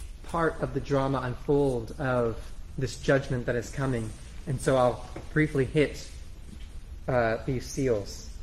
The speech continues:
The first seal is a white horse,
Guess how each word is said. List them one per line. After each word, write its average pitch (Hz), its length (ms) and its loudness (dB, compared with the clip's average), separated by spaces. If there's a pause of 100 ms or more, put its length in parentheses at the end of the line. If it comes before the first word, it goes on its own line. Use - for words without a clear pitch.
(300)
The - 80 -6
first 185 400 4
seal 135 460 0 (500)
is 120 100 0
a 120 60 2
white 143 320 8
horse, - 600 2